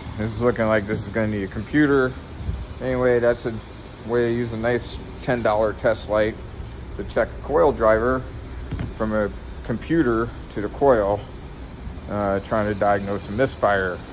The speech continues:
Uh, again, this is a twenty-three oh two, so it was a primary circuit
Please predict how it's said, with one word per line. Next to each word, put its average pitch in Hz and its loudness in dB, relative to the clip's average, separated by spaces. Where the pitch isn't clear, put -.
Uh, 92 -8
again, 107 -2
this 110 -6
is 104 -8
a 107 0
twenty-three 113 -2
oh 107 4
two, 120 -2
so 104 -2
it 101 -4
was 98 -6
a 98 -2
primary 107 -2
circuit 104 -2